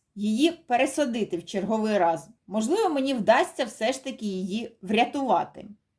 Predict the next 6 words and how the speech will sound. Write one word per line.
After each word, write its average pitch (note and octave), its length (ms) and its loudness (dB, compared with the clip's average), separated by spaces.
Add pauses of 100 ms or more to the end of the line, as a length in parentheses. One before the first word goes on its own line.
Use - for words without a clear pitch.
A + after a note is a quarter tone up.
(720)
Зараз C4 340 4
я C4+ 60 0
її C4 160 0
дістану G#3+ 540 -2
з F#3 60 -6
оцієї F3+ 680 -6